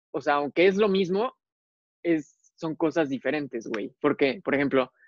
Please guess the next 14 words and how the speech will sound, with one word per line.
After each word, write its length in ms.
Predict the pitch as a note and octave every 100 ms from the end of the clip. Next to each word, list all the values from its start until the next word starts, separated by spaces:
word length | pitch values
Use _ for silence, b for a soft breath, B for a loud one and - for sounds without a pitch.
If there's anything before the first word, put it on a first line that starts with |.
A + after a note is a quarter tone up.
| b D3
no 160 | E3+
siempre 400 | - F3 E3 D#3
estoy 200 | C#3+ D3+
hablando 340 | C#3 C#3 C3 B2+
del 380 | A#2 A#2 A#2 -
mismo 320 | C#3+ B2+ B2
tema, 380 | - E3 C#3+ C#3
güey, 280 | C3 C3 B2+
no 140 | C3
siempre 320 | - C#3 D3+
estoy 160 | - C3+
leyendo 320 | C3 B2 A#2+
lo 140 | A#2+
mismo, 400 | C3+ C#3+ C3+ C3